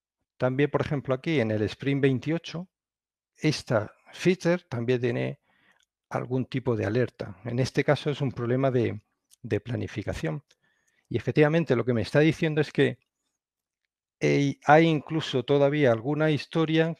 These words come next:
que no tiene ni siquiera equipo asignado, con lo cual no puedo ni siquiera comenzar.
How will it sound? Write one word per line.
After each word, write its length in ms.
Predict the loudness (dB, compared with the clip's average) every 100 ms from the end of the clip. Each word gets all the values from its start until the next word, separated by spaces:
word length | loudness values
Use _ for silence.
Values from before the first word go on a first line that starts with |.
| -4
que 120 | -2
no 140 | -2
tiene 260 | -2 -2 -2
ni 160 | -2 -2
siquiera 420 | -6 -2 2 2
equipo 300 | 0 -4 -4
asignado, 580 | -6 -8 -6 -6 -6 -6
con 120 | -6
lo 80 | 0
cual 240 | 0 -2 -8 -20 _ _
no 760 | -10 -8 -6 -6 -4 0 0 0
puedo 300 | 0 2 0
ni 80 |
siquiera 340 | -2 -2 -2 -2
comenzar. 680 | -4 -6 -6 -8 -10 -12